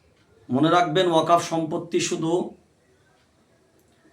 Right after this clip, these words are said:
একটা জমি নয়, এটা আমাদের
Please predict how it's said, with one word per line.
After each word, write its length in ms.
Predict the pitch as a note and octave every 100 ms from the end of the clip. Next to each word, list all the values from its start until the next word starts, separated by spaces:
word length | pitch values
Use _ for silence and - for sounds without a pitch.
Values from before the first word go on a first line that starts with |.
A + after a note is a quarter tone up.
| _
একটা 260 | C#3 - E3+ D#3+
জমি 300 | C#3 D#3 E3+
নয়, 260 | F3 D3 A2+ G#2+ _ _ _ _ _ _ _ _ _ _ _ _ _ _ _ _ _ _ _ _ -
এটা 240 | D3 E3 D#3+ E3+ F3+ - _ _ _ _ _ _ _ _ _ _ _
আমাদের 320 | C#3 E3 F3+